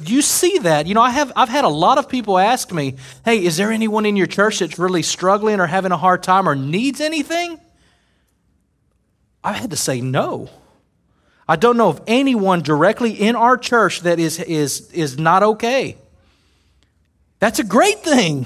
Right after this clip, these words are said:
You know, I believe that that is really the, the hand of God working in our lives, you know, causing all of us to prosper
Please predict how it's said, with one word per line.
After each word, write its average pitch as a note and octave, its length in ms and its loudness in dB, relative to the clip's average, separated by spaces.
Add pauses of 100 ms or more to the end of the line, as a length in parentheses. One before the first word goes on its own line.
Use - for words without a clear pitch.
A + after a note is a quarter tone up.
You A3 140 0
know, A3+ 100 6
I A3 100 6
believe A#3 280 2
that G#3+ 160 2
that A3+ 180 4
is G#3 180 2
really A3 280 4
the, F#3 160 0
the E3+ 120 0
hand A#3 280 2
of E3+ 120 0
God G3 440 2
working G#3 320 0
in G3+ 120 2
our F#3+ 180 4
lives, G3 520 0 (260)
you G3+ 120 2
know, F#3+ 100 6
causing G3+ 400 4
all B3 260 6
of C4+ 120 4
us C4+ 140 2
to C4+ 100 -2
prosper A3+ 680 0